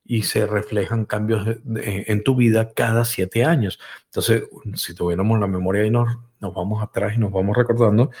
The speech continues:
a los siete, a los catorce, a los veintiuno, así, ¿no? Vamos viendo cambios importantes en nuestra vida que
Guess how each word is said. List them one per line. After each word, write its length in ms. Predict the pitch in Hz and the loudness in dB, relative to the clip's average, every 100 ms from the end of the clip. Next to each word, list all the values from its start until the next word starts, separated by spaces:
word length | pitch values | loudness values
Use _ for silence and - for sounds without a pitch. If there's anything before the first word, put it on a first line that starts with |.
| - - | -20 -4
a 80 | 104 | 2
los 200 | 95 87 | 4 4
siete, 440 | - 107 95 - 101 | 2 0 0 -2 -2
a 60 | |
los 140 | 95 104 | 0 -2
catorce, 800 | - - - 98 98 98 - 92 | -6 -6 -4 -2 -2 -2 -2 -2
a 60 | |
los 140 | 92 92 | -2 -4
veintiuno, 520 | 95 92 92 101 101 | -2 0 0 2 2
así, 300 | 95 113 113 - - | 2 2 2 -4 0
¿no? 200 | 131 143 - - - - _ | 2 2 -6 -18 -16 -18 _
Vamos 540 | 107 98 101 110 104 90 | 2 4 6 6 6 6
viendo 460 | 110 107 107 107 | 6 6 6 4
cambios 520 | - 113 110 110 - | 2 2 4 4 4
importantes 680 | 117 117 107 110 113 113 117 | 2 2 0 0 2 4 6
en 120 | 110 | 6
nuestra 300 | 101 98 117 | 4 0 0
vida 360 | 110 98 101 110 _ - - _ - | 2 2 0 -2 _ -20 -20 _ -4
que 400 | 147 151 - | 0 0 -2